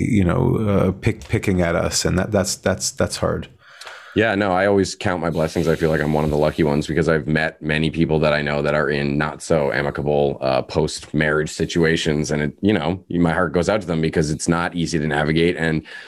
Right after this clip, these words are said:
Speaker 2: sometimes people get really petty and really, you know, just trying to hurt the other person because they can't get over the fact that it's over or whatever the situation may be. But, uh, yeah, I definitely feel lucky for being able to, you know, come out to a place
Speaker 1: A-,
Speaker 2: where
Speaker 1: a-, a-,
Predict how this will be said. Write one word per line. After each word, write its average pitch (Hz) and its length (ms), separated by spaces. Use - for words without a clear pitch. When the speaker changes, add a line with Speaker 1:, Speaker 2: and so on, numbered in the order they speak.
Speaker 2:
sometimes 90 440
people 87 340
get 82 180
really 87 220
petty 87 520
and 78 200
really, 80 460
you 98 160
know, 82 160
just 82 200
trying 87 340
to 82 80
hurt 82 200
the 82 100
other 82 140
person 85 380
because 78 400
they 78 160
can't 82 240
get 78 100
over 78 160
the 78 100
fact 78 320
that 78 100
it's 80 140
over 76 260
or 78 160
whatever 107 260
the 85 60
situation 82 500
may 78 160
be. 76 240
But, 71 260
uh, 76 240
yeah, 80 320
I 80 160
definitely 92 380
feel 90 100
lucky 78 320
for 71 280
being 78 200
able 73 200
to, 73 200
you 85 80
know, 80 240
come 80 160
out 78 140
to 78 100
a 80 100
place 78 260
Speaker 1:
A-, 80 80
Speaker 2:
where 78 120
Speaker 1:
a-, - 380
a-, - 140